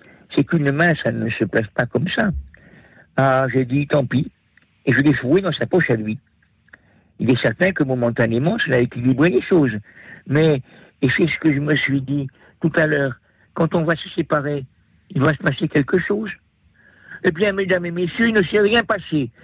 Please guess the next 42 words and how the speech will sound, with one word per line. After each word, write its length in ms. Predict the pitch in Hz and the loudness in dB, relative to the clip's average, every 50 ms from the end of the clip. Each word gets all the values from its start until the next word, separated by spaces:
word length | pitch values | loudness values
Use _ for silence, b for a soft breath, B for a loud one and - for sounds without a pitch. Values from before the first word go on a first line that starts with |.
| b b | b b
Il 140 | 165 170 170 | 0 2 2
est 80 | 185 - | 2 0
parti 340 | 220 208 - - - 247 254 | -2 -4 -4 -6 -6 -2 -2
avec 200 | 226 202 202 190 | 0 2 2 0
ma 240 | 185 196 220 233 233 | 0 0 0 0 0
main 240 | 233 247 254 262 269 | 0 0 0 0 0
dans 180 | 240 214 196 180 | 0 0 -2 -2
sa 300 | 160 - - 233 220 - | -2 -2 -2 -2 -2 -2
poche. 480 | - 175 147 131 135 - - - - _ B B B B B B B B B B | -2 0 0 0 0 -2 -6 -12 -18 _ B B B B B B B B B B
Alors 260 | B 139 139 151 151 | B 0 0 0 0
moi, 160 | 156 170 170 | 0 0 0
j'ai 140 | 151 147 151 | 0 0 -2
couru 280 | - - 127 117 131 135 | -4 -4 -2 0 2 2
derrière, 440 | 127 123 123 117 120 135 165 196 208 - - B B B B B | 4 2 0 0 0 0 0 0 -2 -4 -8 B B B B B
je 60 | 147 | 2
l'ai 140 | 151 143 143 | 2 4 2
rattrapé, 580 | 123 127 123 - - 113 - - 131 156 190 - B B B B B | 0 -2 -2 -4 -4 -4 0 2 2 2 2 0 B B B B B
je 60 | 139 | 0
l'ai 140 | 135 131 135 | 2 4 4
insulté, 560 | 135 127 123 - 127 113 - - 143 170 196 - - | 2 2 2 0 -2 -2 0 2 2 2 0 -2 -4
il 140 | 151 147 135 | -4 -2 0
m'a 100 | 131 127 | 0 0
insulté, 560 | 127 123 - - 123 113 - - - 339 - b b b b b b b b | 0 -2 -2 -4 -4 -2 0 2 2 2 0 b b b b b b b b
et 80 | 139 | -2
petit 340 | 131 135 139 - 151 139 151 | 0 0 -2 -2 -2 -2 -2
à 40 | 127 | -2
petit, 280 | - 123 117 - - 151 | -2 -4 -4 0 2 2
on 40 | |
en 180 | 160 147 143 139 | 2 2 0 -2
est 80 | 139 127 | 0 0
venu 240 | 120 131 131 135 | 2 2 2 2
aux 140 | 135 131 127 | 0 0 0
mains. 240 | 117 113 107 104 104 104 - _ b b b b b b b b b b | 0 0 0 -2 -4 -8 -12 _ b b b b b b b b b b
Quand 160 | - 131 123 - - | -4 -4 -2 -2 0
il 80 | 143 | 0
a 80 | 147 135 | 0 0
sorti 340 | - - 151 143 - - 151 | 0 -4 -6 -4 -2 0 0
ma 160 | 143 135 131 | 2 0 0
main 160 | 135 139 135 | 0 0 0
de 100 | 127 127 | 0 0
sa 200 | 120 - 117 110 | 0 0 -2 -2
poche, 260 | - 131 139 - - | -2 -2 -2 -2 -4